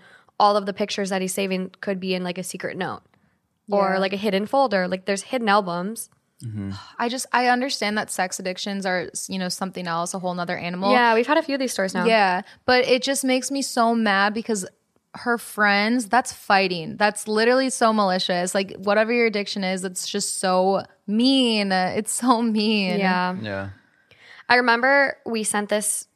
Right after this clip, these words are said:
Speaker 1: or I sent this to my dad, and I was like, "What the f-, like, what the fuck?" And he was like, "I would make the guy do it.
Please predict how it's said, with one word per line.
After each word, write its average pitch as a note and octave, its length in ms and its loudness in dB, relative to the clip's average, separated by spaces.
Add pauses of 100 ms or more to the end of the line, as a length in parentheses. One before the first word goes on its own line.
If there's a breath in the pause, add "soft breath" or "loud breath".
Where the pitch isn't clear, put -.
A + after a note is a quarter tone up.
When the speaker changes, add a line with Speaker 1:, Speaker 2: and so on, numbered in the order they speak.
(440)
Speaker 1:
or A3 160 2
I A#3 140 8
sent B3+ 200 0
this B3 140 -2
to - 120 -10
my F#3+ 80 2
dad, F3+ 600 2 (140)
and G3+ 160 -4
I F#3+ 80 0
was F#3 140 -4
like, F#3 160 -4
"What G3+ 120 -6
the G#3 60 -6
f-, - 280 -12
like, G#3 200 -6
what A3 120 -8
the A3+ 100 -8
fuck?" A#3 400 -6 (520 soft breath)
And A#3 160 2
he A#3 300 -4
was A#3 200 -2
like, G#3 320 0 (340)
"I A3 200 8
would A3 200 2
make G3+ 300 -2
the G3 100 0
guy C3 320 2
do G2+ 160 -8
it. G#2 200 -4